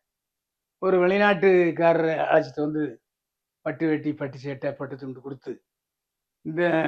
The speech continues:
ஸ்ருதிஹாசனும் பட்டு வேட்டி, பட்டு சட்டை, கமலஹாசனும் பட்டு வேட்டி, பட்டு சட்டை உட்கார்ந்து திருமண நிச்சயார்த்தம்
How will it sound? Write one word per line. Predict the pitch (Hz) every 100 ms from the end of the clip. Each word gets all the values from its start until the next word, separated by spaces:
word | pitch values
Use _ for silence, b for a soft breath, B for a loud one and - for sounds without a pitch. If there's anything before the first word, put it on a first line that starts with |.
| 147 -
ஸ்ருதிஹாசனும் | 170 185 170 160 156
பட்டு | 151 147 156
வேட்டி, | 147 143
பட்டு | 139 127
சட்டை, | 123 139 139 - _ _ _ _ _ _
கமலஹாசனும் | 147 175 170 156 147
பட்டு | 143 143
வேட்டி, | 147 135
பட்டு | 127 131
சட்டை | 139 131 135 - _ _ _ _ _ _ _ _ _ _ _
உட்கார்ந்து | 160 160 190 190 220 208
திருமண | - 202 220 214
நிச்சயார்த்தம் | 185 - 175 156 - 151 135